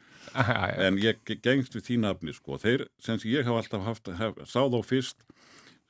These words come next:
Speaker 2: í garðveislu, heima hjá Gunnari Helga í Grundargerðinu, eftir að við vorum eiginlega búnir með kosningarannsóknina nítján hundruð áttatíu og þrjú og ég var bara strax algjörlega hrifinn.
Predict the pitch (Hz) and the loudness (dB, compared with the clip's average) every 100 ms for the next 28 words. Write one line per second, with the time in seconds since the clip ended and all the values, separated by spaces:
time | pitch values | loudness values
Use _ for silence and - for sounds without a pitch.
0 | _ 110 104 98 - - 92 104 127 127 | _ -2 0 -2 -4 0 4 4 4 4
1 | 139 - 165 190 143 - - - 101 123 | 2 0 0 0 -2 -14 -20 -10 0 2
2 | 123 110 101 110 104 90 92 113 113 104 | 2 0 -2 -2 0 0 -2 -2 0 0
3 | - 85 95 - 104 113 113 131 185 _ | 0 0 0 0 -2 0 2 0 -2 _
4 | - - - - _ _ _ - 120 - | -20 -20 -20 -20 _ _ _ 0 0 2
5 | 123 113 110 117 113 110 104 98 170 139 | 2 4 4 4 4 4 2 0 0 2
6 | 117 - 160 - 131 123 107 113 107 107 | 2 0 -2 -2 0 2 0 -2 0 2
7 | 131 113 101 110 - 95 - 135 80 - | 2 0 -2 -6 -4 -6 -4 -4 -4 -8
8 | - - - 87 65 107 113 107 - 92 | -20 -14 -4 -4 -2 0 2 0 0 -4
9 | - - 147 135 - 120 139 147 135 123 | -2 0 0 -2 -4 2 2 0 -4 -2
10 | 113 104 92 127 95 - | 0 0 2 0 0 -6